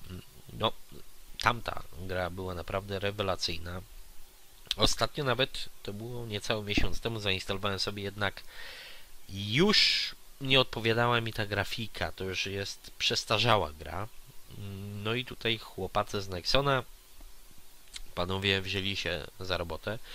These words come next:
No, tylko żeby to się nie skończyło właśnie tak samo jak, e, z Combat Arms starym, że wejdzie gra, zaczną ludzie pisać programy, e, i powstaną,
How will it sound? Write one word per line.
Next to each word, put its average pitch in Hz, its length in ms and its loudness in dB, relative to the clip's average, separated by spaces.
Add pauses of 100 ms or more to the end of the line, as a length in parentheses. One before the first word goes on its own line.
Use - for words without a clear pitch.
(420)
No, 160 140 10
tylko 147 300 2
żeby 127 200 4
to 123 100 2
się - 140 4
nie 120 80 0
skończyło 117 400 0
właśnie 104 360 2
tak - 240 2
samo 113 440 4
jak, 98 460 0
e, 101 400 -2
z - 380 -2 (180)
Combat 110 380 2
Arms 101 420 -4
starym, 101 640 2
że 87 200 -4 (1300)
wejdzie 101 460 0
gra, 127 360 4
zaczną 101 400 -2
ludzie 95 280 -4
pisać - 560 -2 (640)
programy, 113 720 8
e, 110 360 2 (240)
i 151 480 -4
powstaną, 98 920 0